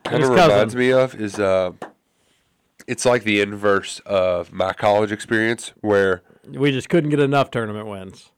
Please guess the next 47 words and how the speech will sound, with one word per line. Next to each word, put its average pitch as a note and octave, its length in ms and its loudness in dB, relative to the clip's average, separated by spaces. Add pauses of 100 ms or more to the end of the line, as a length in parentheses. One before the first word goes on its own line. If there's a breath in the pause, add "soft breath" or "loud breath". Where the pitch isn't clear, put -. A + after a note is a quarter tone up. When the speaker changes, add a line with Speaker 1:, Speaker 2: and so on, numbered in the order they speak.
(120)
Speaker 2:
We D#3 100 2
didn't E3 180 4
know D#3+ 80 6
what - 80 2
to D3 60 -2
do D#3+ 280 4
with D#3+ 120 4
them B2 140 -6
all. A#2 160 0
We B2 100 2
had C3 140 0
so C#3+ 160 0
many C3+ 240 0
of A#2 60 0
Speaker 1:
and A#2+ 80 -2
Speaker 2:
them. A2+ 40 -2
Speaker 1:
we B2 140 0
were A#2 140 -2
so A2+ 340 -2
bad G2 240 2
at - 80 -10
football. - 500 -8 (300)
But C3 180 4
now C#3 400 6
it's, - 320 -2 (160)
oh, G3 220 2
you've A#2+ 180 0
got C3+ 180 4
a A2+ 340 4 (600)
good E3 200 4
team F3 200 2
to B2+ 60 2
cheer F3 260 2
for F#3 100 -4
Speaker 2:
I D3 40 4
Speaker 1:
in B2+ 160 6
Speaker 2:
think - 80 -4
this G3+ 160 4
Speaker 1:
football. A2 340 6 (300)
Speaker 2:
is - 80 -20
kinda F3+ 240 2
what D3 220 -2
Grapes D3+ 320 -2
of B2 60 -4
Wrath C3 320 -2
was G#2 180 -16
like. A#2 280 -16